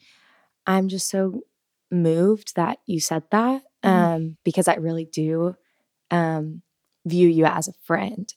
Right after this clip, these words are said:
Speaker 1: And it's
Speaker 2: Yeah.
Speaker 1: just crazy to me that I could have, um, that deep of a relationship with someone that lives so far away and
Speaker 2: Yeah.
Speaker 1: on the surface, we have nothing in common.
Speaker 2: Right.
Speaker 1: Um, but God has really just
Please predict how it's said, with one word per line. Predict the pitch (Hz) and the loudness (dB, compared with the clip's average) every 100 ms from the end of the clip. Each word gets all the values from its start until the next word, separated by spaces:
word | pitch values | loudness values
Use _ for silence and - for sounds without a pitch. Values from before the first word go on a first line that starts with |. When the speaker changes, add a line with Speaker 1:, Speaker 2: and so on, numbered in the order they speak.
| _ - | _ 0
Speaker 1:
And | 175 160 156 160 - - | 0 0 -4 -6 -10 -6
it's | 220 196 | -2 -2
Speaker 2:
Yeah. | 190 | -4
Speaker 1:
just | 175 - | -8 -4
crazy | 185 170 151 | 0 0 -2
to | 147 | -4
me | 160 151 | -4 -2
that | 147 139 151 _ _ _ _ _ _ _ | 2 0 0 _ _ _ _ _ _ _
I | 170 | -2
could | 180 175 | 0 0
have, | 170 165 160 151 _ _ _ | 2 0 -2 -10 _ _ _
um, | 185 165 160 151 151 _ - _ | 0 0 -2 -6 -12 _ -18 _
that | 214 214 | 4 4
deep | 180 180 | 2 -4
of | 175 170 | -4 0
a | |
relationship | 160 156 - 175 165 | 2 0 -2 -6 -6
with | 156 | -6
someone | - 165 160 | -4 -2 -2
that | 156 156 | -2 -2
lives | 160 143 139 | -4 -6 -8
so | - 170 | -2 -2
far | 165 160 | 0 0
away | 156 151 151 | 2 0 -2
and | 147 - _ - _ | -6 -12 _ -20 _
Speaker 2:
Yeah. | 214 202 165 _ _ - | -10 -10 -12 _ _ 2
Speaker 1:
on | 170 | 2
the | 160 | 2
surface, | - 160 156 147 - - | 0 0 0 -2 -4 -4
we | 170 | 2
have | 151 - | 2 0
nothing | 151 - 190 | -6 -6 -8
in | - | -6
common. | 165 151 208 254 247 _ | -6 -6 -6 -10 -18 _
Speaker 2:
Right. | - 180 | -4 0
Speaker 1:
Um, | 170 160 - 190 _ _ _ _ _ - | 0 0 -4 -8 _ _ _ _ _ -4
but | 165 | -2
God | 160 160 | -2 -2
has | 160 160 | -4 -4
really | 160 170 | -4 -4
just | - 175 - - - | -4 -6 -8 -10 -20